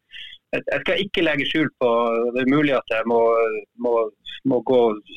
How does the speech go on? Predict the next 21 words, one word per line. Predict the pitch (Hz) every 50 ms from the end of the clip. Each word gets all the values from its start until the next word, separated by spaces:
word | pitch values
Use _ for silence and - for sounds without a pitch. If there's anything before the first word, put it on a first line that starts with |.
| - -
snike | 135 139 127 - - 127 117
meg | 107 101
bakveiene | 127 139 - - 120 113 110 104 98 107 107
inn | 92 - -
til | 107 107 101 98 101 95 98 101
heimen | 120 131 117 104 92 95
etter | 95 - 101 - -
hvert, | 90 - -
men, | - 127 123 117 -
men, | 123 135 131 131 131
eh, | 131 131 123 - - _ - - - - - - - - - -
jeg | - 180
er | 233
litt | 240 214 -
urolig | 214 170 156 143 139 123 120 110 - -
for, | 117 113 110 107 104 -
for | - 110
Skjervøy | - 123 123 117 107 110 104 104 104 104 -
og | 110 113 110 110 107 101 95 117
måten | 120 - - _ - 110 104
de | 107 104 104 104 104 104 104 104 101 101 101 104 104